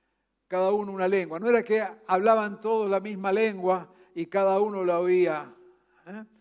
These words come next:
No era que, por ejemplo, hablaban en español y aquel lo oía en inglés y el otro lo, lo oía en francés y el otro lo oía en italiano. Sino era un fenómeno de lenguas. Cada uno hablaba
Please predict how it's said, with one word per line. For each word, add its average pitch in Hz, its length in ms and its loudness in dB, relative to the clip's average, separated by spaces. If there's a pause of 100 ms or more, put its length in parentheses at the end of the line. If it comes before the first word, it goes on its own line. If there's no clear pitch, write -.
(220)
No 180 80 -10
era 208 180 2
que, 185 100 -2
por 175 200 -8
ejemplo, 190 360 -2
hablaban 185 440 2
en 180 120 -12
español 208 680 -2
y 175 100 -2
aquel 185 320 -4
lo 175 140 -4
oía 180 260 -4
en 175 80 -12
inglés 190 360 -2
y - 20 0
el 170 80 -4
otro 170 160 -14
lo, 160 260 -14
lo 160 120 -12
oía 165 160 -12
en 160 80 -18
francés 165 420 -10
y - 20 -6
el 160 80 -10
otro 156 220 -16
lo 156 60 -12
oía 156 340 -8
en 135 80 -20 (1000)
italiano. 147 600 -14 (960)
Sino 185 480 -20
era 151 160 -18
un 147 80 -20
fenómeno 165 400 -12
de 170 100 -10
lenguas. 170 440 -12
Cada 170 260 -8
uno 190 220 -12
hablaba 170 580 -14